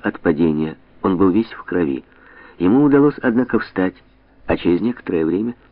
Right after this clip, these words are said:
и начать двигаться. С трудом перелез он через ограду кладбища и, наконец, добрался до жилища Санчи. Увидев его, покрытого кровью,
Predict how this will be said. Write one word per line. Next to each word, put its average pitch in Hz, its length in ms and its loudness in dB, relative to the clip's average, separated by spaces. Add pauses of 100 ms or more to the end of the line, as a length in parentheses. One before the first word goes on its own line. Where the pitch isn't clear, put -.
(140)
и 85 120 -2
начать 82 440 -4
двигаться. - 640 -4 (680)
С - 100 -20
трудом 117 420 2
перелез 101 520 0
он 107 200 -12
через 85 360 -2 (100)
ограду 85 380 -2
кладбища - 580 -6 (520)
и, 87 80 -2
наконец, 80 400 0
добрался 78 560 -4
до 82 120 -4
жилища 71 520 -6
Санчи. - 400 -14 (1500)
Увидев 80 420 -4
его, - 340 -12 (500)
покрытого 98 480 0
кровью, 113 400 -2